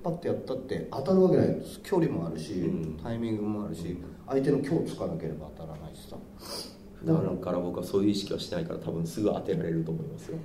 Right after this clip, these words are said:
Speaker 1: うん。
Speaker 2: ええ。
Speaker 1: これはね、でも避けられない。あの、
Speaker 2: そうです。
Speaker 1: うん。中村先生が実演してたんだけど、
Speaker 2: うん。
Speaker 1: これぐらいの距離で、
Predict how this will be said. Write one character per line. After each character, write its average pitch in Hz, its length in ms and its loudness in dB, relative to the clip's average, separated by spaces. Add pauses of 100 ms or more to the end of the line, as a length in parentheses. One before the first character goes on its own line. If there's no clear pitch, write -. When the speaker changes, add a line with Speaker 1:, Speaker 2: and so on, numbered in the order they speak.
(140)
Speaker 1:
う 87 40 -6
ん。 - 340 -6
Speaker 2:
え 160 240 2
え。 - 60 -10
Speaker 1:
こ 208 120 12
れ 240 60 12
は 233 80 12
ね、 208 120 12
で - 80 10
も 113 100 8
避 110 160 10
け 151 80 4
ら 160 120 10
れ 156 100 6
な - 80 2
い。 - 240 -6
あ 104 100 -6
の、 95 40 0
Speaker 2:
そ - 180 2
う - 20 -2
で - 80 -2
す。 - 180 -10
Speaker 1:
う 139 100 0
ん。 - 300 0 (160)
中 120 180 -4
村 147 120 0
先 147 120 2
生 - 140 4
が - 60 2 (580)
実 98 320 0
演 113 80 6
し - 100 0
て - 60 -2
た - 60 -2
ん - 20 -6
だ - 60 -8
け - 60 -8
ど、 - 60 -10 (340)
Speaker 2:
う 98 100 0
ん。 85 240 0 (240)
Speaker 1:
こ 160 80 10
れ 165 80 12
ぐ 180 80 10
ら 185 120 10
い 180 40 8
の 170 80 8
距 - 120 2
離 - 140 6
で、 - 240 0